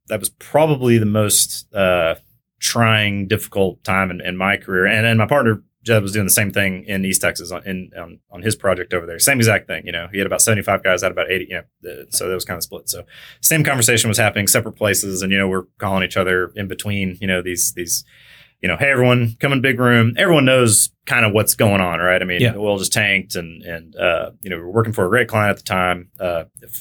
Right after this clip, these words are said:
Speaker 1: fantastic client. You know, they're, uh, they pay well, they pay on time, hard worker, you know, hardworking guys though, um, drill fantastic wells, but they're slave drivers, right? They, they expect you, you ride for the brand when you work for them, and you really don't,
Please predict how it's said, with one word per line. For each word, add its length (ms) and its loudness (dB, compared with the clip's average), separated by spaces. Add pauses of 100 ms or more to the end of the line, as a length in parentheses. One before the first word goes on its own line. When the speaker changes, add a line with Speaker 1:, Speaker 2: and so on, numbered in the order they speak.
(120)
Speaker 1:
fantastic 540 -2
client. 260 -12
You 60 -10
know, 100 -4
they're, 300 -2
uh, 300 -8 (100)
they 100 -10
pay 160 0
well, 220 4
they 60 -2
pay 140 0
on 120 -2
time, 380 0 (440)
hard 240 2
worker, 380 0
you 80 -8
know, 100 -6 (220)
hardworking 480 2
guys 320 2
though, 240 -2
um, 240 -6
drill 180 -6
fantastic 540 -2
wells, 400 0 (600)
but 120 -6
they're 100 4
slave 240 2
drivers, 380 -8
right? 180 0
They, 260 0
they 220 0
expect 380 -2
you, 400 2
you 240 2
ride 240 4
for 120 -4
the 80 -4
brand 300 0
when 80 -4
you 100 -6
work 160 -6
for 120 -10
them, 120 -4
and 80 -10
you 120 0
really 160 6
don't, 240 0